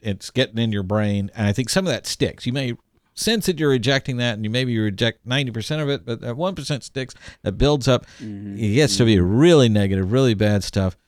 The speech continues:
Speaker 1: Uh, and I, and I think that's a toxic thing. It's not meat and bones, and, you know, eating the meat and spitting out the bones.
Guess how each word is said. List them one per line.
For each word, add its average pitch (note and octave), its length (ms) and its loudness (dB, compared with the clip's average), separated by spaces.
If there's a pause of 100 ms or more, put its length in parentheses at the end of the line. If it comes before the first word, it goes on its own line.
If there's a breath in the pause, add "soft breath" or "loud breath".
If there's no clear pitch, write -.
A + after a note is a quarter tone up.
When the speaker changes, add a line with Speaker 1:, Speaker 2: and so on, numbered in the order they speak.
(440)
Speaker 1:
Uh, G#2+ 300 2 (120)
and C3 180 2
I, C#3 160 2
and C#3 160 2
I C3+ 80 4
think C#3 180 0
that's A2+ 240 2
a A2 60 2
toxic - 520 0
thing. D#2 360 0
It's E2+ 180 -6
not G#2+ 320 -2
meat G#2+ 340 0
and F2+ 280 -2
bones, F#2+ 600 4
and, G2+ 240 -4
you G#2 140 -4
know, G#2 60 -4
eating A2+ 180 2
the G2+ 60 2
meat G#2 160 0
and E2 60 -14
spitting G2+ 200 -2
out F2 140 -4
the F2+ 80 -6
bones. G#2 260 -2